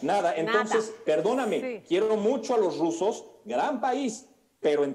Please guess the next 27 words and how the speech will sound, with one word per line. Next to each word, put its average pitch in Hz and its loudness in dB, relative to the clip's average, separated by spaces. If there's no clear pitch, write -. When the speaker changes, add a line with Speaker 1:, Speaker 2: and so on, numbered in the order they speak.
Speaker 1:
temas 254 2
Speaker 2:
Ok. - -2
Speaker 1:
de 185 0
hackeo, 127 0
en 131 -2
temas 226 -2
de 185 -4
información, 147 -2
tampoco 339 0
es - 0
que 226 2
tengo 226 0
mucha 220 0
confianza. 240 -6
Speaker 2:
Vámonos 320 0
con 339 -6
Signal, 214 -2
por 240 -2
si 254 0
acaso 277 0
alguno 262 -4
no 254 -4
quiere 254 2
que 214 0
Speaker 1:
Signal 254 2
es, 208 0
mira, 160 -2